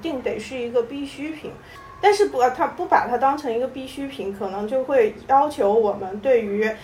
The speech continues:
啊，自己需要，每一餐需要多少分量，一是有一个比较明确的认知，啊，二呢，就是有一些小小的这种生活智慧和技术，能够从自，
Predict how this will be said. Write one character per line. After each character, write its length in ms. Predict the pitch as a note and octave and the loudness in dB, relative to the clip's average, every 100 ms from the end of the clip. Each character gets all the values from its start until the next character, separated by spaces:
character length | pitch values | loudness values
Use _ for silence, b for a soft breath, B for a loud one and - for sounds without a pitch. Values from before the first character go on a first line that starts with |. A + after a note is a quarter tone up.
| B B | B B
啊， 200 | G3+ G#3+ | -2 -2
自 160 | - D#4+ | -6 -8
己 320 | G#3+ G3 - | -6 -8 -10
需 220 | - D4 | -12 0
要， 220 | D4 C4+ | 6 6
每 200 | A#3 G#3 | 4 -4
一 80 | G#3 | -6
餐 240 | G#3+ C#4+ C#4+ | -4 -4 -4
需 100 | D4+ | 0
要 140 | A3+ | 0
多 100 | C4+ | 2
少 160 | B3+ - | 2 2
分 300 | - D4+ A#3 | -2 -2 0
量， 240 | A3 - - - | -2 -4 -12 -18
一 120 | C4+ C#4+ | -14 -10
是 140 | C#4+ | -4
有 180 | B3 G3+ | -2 -2
一 60 | |
个 80 | G#3+ | -4
比 160 | G#3+ G#3+ | -6 -2
较 300 | A3 G3 G3 B - | 2 2 0 B -8
明 220 | A3 G#3 A3+ | -4 -4 -2
确 200 | D4+ C4 | 0 2
的 80 | |
认 280 | C#4+ D4+ B3+ | 0 -2 -6
知， 340 | - C4 C#4 - B B | -8 -8 -8 -10 B B
啊， 220 | A3 G3 - | -4 -2 -2
二 340 | E4 D#4+ A#3+ | 0 2 2
呢， 260 | A3 G#3 G3+ | 0 -2 -2
就 160 | A#3+ A#3+ | -2 -4
是 320 | C4 A3 G3+ | 0 0 0
有 240 | A#3 G#3 G3+ | 0 0 -2
一 180 | C4+ | -6
些 420 | D#4+ D#4+ D#4 D#4 - - | -6 -4 0 0 -2 -8
小 280 | - - - - | -2 -2 -2 -4
小 260 | A#3 - | -2 -2
的 140 | G#3 G3+ | -2 -6
这 120 | A#3 | -6
种 120 | G#3 - - | -6 -8 -12
生 260 | - D4 D4+ | -8 -6 -2
活 120 | A3+ | -2
智 280 | A3+ C#4 B3 | -2 0 0
慧 340 | A#3+ G3+ - - | 2 -2 -4 -8
和 60 | - | -12
技 280 | - C4+ | -10 -10
术， 220 | A#3 G3+ G3 | -6 -6 -6
能 260 | F#3 F#3 A3 | -8 -8 -2
够 240 | E4+ C#4 | 2 4
从 340 | A#3 G3+ G3+ G#3+ | 2 -2 -6 -8
自， 120 | C4 | -12